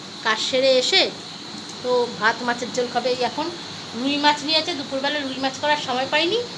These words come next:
এই এখন মাছের ঝোল করব, মাছের ঝোল করে আসবে, গরম গরম মাছের ঝোল দিয়ে ভাত খাবে, আমি দেখব, আমার মনটা করবে।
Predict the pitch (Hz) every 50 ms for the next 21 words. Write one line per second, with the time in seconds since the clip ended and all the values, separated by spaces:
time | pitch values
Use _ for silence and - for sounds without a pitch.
0 | - - - - 208 214 214 208 - 247 240 233 220 214 - 247 220 - - 214
1 | 233 247 - - 254 254 254 302 370 427 440 - - - - - - - 202 196
2 | - - 220 - - 233 214 220 240 240 294 359 381 - - - - - - 196
3 | 202 208 196 202 - 359 440 - - - - - - - - - 175 208 208 214
4 | 220 214 233 233 240 233 220 202 - 220 208 - 233 240 262 226 190 185 180 -
5 | - - - 196 185 185 170 - - - - - - - - 202 226 226 220 233
6 | 247 254 254 240 - 339 381 440 - - - - - - 170 170 180 175 175 175
7 | 175 - 180 175 - 180 170 160 165